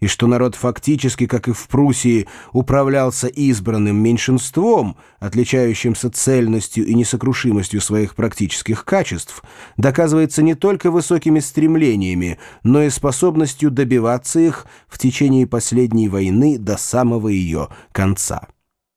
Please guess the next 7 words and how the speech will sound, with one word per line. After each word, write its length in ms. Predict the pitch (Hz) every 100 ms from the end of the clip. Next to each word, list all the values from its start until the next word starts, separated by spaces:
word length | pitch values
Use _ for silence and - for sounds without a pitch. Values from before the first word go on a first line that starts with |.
| _
Ибо 340 | 104 107 113 95 - _
глубочайшая 720 | 101 117 123 113 127 113 123
сущность 640 | 123 - 131 - 95 90 110
этой 180 | 104
политики 520 | 104 139 147 135 - 139
в 100 | -
том, 320 | 208 160